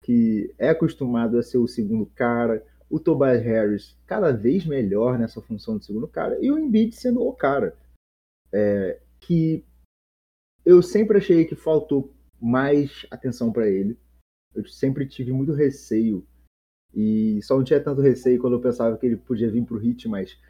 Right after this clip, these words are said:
<laughs> muito receio dele sair do projeto. <laughs> E,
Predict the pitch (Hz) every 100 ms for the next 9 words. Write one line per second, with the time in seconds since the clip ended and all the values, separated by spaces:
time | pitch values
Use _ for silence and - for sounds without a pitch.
0 | _ _ 101 - - - 135 165 190 165
1 | 120 135 127 127 _ 110 113 120 120 110
2 | 110 120 139 - - - 247 247 247 -
3 | 175 - _ _ _ _ _ _ _ _
4 | 117 117 113 113 110 107 104